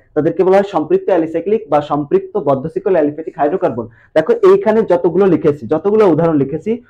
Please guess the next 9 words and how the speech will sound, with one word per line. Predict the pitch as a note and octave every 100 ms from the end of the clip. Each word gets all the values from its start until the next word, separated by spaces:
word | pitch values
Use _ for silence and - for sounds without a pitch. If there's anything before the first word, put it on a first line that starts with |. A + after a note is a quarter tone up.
| _ -
সবগুলোতে | E3+ E3+ G3 A3 G#3
কিন্তু | E3 D3+
কার্বন | F#3+ E3 D#3 F3
কার্বন | E3+ D#3+ G#3 -
একক | D#3 G3+ F#3+
বন্ধন | F3 E3+ F3 D3+
বিদ্যমান। | A#2+ C#3 A#2+ G#2 _ _ -
এজন্য | D#3+ E3+ F#3
এখানে | A#3+ - E3 F3+ G3 C4+